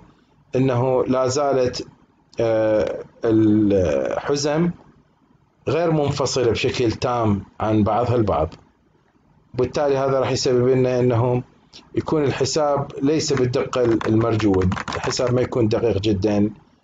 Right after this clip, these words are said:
الكمي، يعني تركيز المادة اللي نحسبه. هسه هنا عندنا بعض المتغيرات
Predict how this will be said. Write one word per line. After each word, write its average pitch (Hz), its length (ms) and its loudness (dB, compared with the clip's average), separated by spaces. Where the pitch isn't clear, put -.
الكمي، 104 640 0
يعني 98 200 0
تركيز 104 460 -2
المادة 101 460 2
اللي 98 180 2
نحسبه. - 420 -4
هسه 151 280 -2
هنا 175 120 0
عندنا 143 600 -2
بعض 175 340 0
المتغيرات 139 1300 0